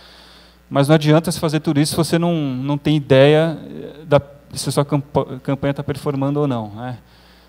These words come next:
Então, você tem que responder pelo menos essas três questões. Quão boa foi a performance? Se você consegue atribuir novas vendas e novos clientes a essa campanha? E se o retorno do investimento foi bom o suficiente, né? Como que a maioria mensura isso?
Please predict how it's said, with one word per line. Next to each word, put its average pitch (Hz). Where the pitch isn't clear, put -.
Então, 131
você -
tem 156
que 156
responder 147
pelo 143
menos 147
essas 160
três 147
questões. 117
Quão 156
boa 143
foi 131
a 123
performance? 143
Se -
você 131
consegue 135
atribuir 131
novas 127
vendas 127
e 123
novos 123
clientes 127
a -
essa 123
campanha? 151
E 160
se -
o 170
retorno 165
do 160
investimento 147
foi 160
bom 147
o 151
suficiente, 123
né? 131
Como 175
que 185
a 131
maioria 139
mensura 131
isso? -